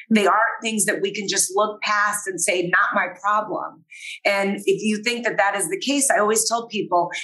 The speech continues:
everything from, for example, mental health benefits to the fact, I mean, twenty years ago, you didn't have live shooter drills in companies. There are so many things that didn't exist before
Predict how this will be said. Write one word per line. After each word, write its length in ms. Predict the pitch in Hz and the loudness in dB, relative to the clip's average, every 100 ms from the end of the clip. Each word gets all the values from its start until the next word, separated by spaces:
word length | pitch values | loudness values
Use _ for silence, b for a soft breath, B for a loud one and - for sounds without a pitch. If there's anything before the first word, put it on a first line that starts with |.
| B | B
everything 500 | 214 233 247 226 208 | 0 2 0 -4 -2
from, 420 | 233 262 233 190 - | 2 2 2 -2 -2
for 80 | |
example, 420 | 196 170 180 185 180 | -4 -2 -4 -6 -4
mental 340 | 170 - 180 | -2 -2 0
health 220 | 175 175 - | 0 0 0
benefits 520 | 170 175 170 170 - | 0 0 -4 -4 -2
to 80 | 262 | -2
the 120 | 254 | -2
fact, 320 | 254 220 226 | 0 0 0
I 60 | 226 | -2
mean, 280 | 220 220 208 B B B _ - | -2 -4 -6 B B B _ -6
twenty 320 | - 277 269 | 0 2 2
years 220 | 233 262 | 0 -2
ago, 160 | 240 214 | 0 0
you 180 | 202 226 | 0 -2
didn't 160 | 240 | -4
have 200 | 233 175 170 | -4 0 0
live 240 | 208 226 | 2 2
shooter 400 | - 233 240 226 | 0 0 0 0
drills 540 | 170 190 185 180 190 - | 0 0 0 0 -2 -2
in 320 | 202 208 208 - | -4 -4 -4 -2
companies. 760 | 240 277 - - - - - - B B B B | 0 0 -2 -6 -12 -4 -4 -4 B B B B
There 140 | 226 226 | 2 2
are 60 | |
so 260 | 220 262 269 | 2 2 0
many 260 | 262 233 | 0 -2
things 240 | 233 233 185 | -4 -2 0
that 180 | 180 170 | 0 0
didn't 280 | 226 214 | -2 -2
exist 420 | 180 175 220 285 - | -4 -4 0 0 0
before 600 | 226 - 190 156 170 190 | -4 -2 0 2 2 0